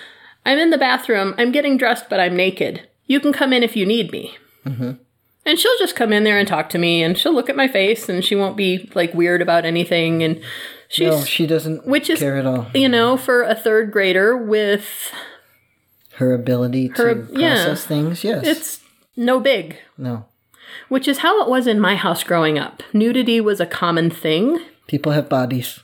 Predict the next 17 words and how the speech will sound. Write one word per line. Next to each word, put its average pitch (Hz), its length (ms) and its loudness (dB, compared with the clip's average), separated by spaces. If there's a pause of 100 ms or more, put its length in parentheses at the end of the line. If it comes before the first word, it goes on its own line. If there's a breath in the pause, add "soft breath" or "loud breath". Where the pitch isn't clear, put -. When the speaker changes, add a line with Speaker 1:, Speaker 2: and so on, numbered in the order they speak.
Speaker 1:
People 240 300 0
do 233 240 2
have 202 260 0
bodies, 147 420 0
and 180 140 0
my 185 120 2
parents 208 460 -2
were 180 480 2
insistent. 196 520 -2
My 196 120 2
mother 233 240 4
was 214 160 2
a 202 60 -2
nursing 175 420 0
student. 147 380 -2
My 190 100 2
mother, 196 420 2